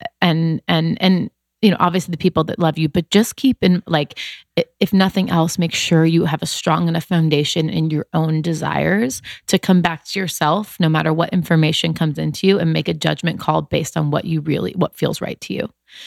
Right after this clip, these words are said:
Because if I had followed the shoulds in my life, of all the things I thought I should do, I would never have this incredible man. He has grown me in ways that I can't even articulate.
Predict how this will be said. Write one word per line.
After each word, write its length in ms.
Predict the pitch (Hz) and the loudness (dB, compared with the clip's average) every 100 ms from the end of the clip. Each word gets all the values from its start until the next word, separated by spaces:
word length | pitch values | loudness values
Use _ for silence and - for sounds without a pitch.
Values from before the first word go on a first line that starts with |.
| - - | -16 -2
Because 220 | 185 175 | 2 2
if 80 | 175 | 2
I 100 | 180 | 0
had 180 | 202 185 | 0 0
followed 360 | 170 170 175 | 2 4 2
the 60 | 156 | 0
shoulds 760 | 147 - 160 - - 214 - - _ _ | -4 0 2 2 -2 -6 -10 -16 _ _
in 100 | 196 | 0
my 140 | 202 220 | 2 2
life, 480 | 220 240 269 - - _ _ _ | 2 -2 -4 -12 -20 _ _ _
of 60 | 165 | 2
all 120 | 160 | 4
the 80 | 196 | 2
things 200 | 170 160 | 0 0
I 100 | 151 | 0
thought 140 | 160 | 0
I 60 | 143 | 0
should 360 | - - 160 165 | 0 0 0 0
do, 360 | 190 196 196 - _ _ _ _ _ | -2 -2 -4 -10 _ _ _ _ _
I 140 | - 165 | -2 2
would 140 | 175 | 2
never 220 | 170 160 | 2 2
have 220 | 165 160 160 | 0 0 -2
this 200 | 156 - | -6 -4
incredible 520 | 165 147 151 147 147 | -6 -2 -2 0 0
man. 260 | 143 139 | 0 -2
He 180 | 151 208 | 0 2
has 120 | 196 196 | 4 2
grown 360 | 180 165 165 | 2 0 0
me 400 | 151 160 180 214 - _ 175 | -2 -2 -4 -6 -10 _ 2
in 160 | 170 | 4
ways 240 | 151 151 147 | 4 2 0
that 160 | - | -4
I 40 | - | -4
can't 300 | - 165 - | -2 -2 -2
even 240 | 151 165 | -4 -4
articulate. 680 | - - 151 - - - | -4 -2 -4 -4 -10 -10